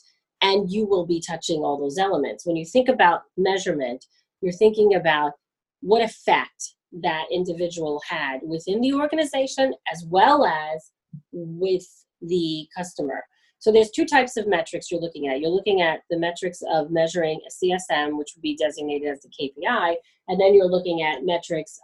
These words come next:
of the customer within the company. So let's start with the customer. So of course, there's customer satisfaction. So,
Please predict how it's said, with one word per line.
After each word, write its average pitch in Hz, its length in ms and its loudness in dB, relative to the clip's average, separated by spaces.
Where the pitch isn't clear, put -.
of 143 260 0
the 180 80 0
customer 180 600 -4
within 165 560 -2
the 175 80 -2
company. 165 460 -6
So - 140 -2
let's 240 160 2
start 240 220 4
with 214 120 2
the 208 120 -2
customer. 131 500 -6
So - 140 -6
of 190 180 -8
course, 233 280 2
there's 269 180 2
customer 208 340 -2
satisfaction. 151 840 -2
So, - 180 -12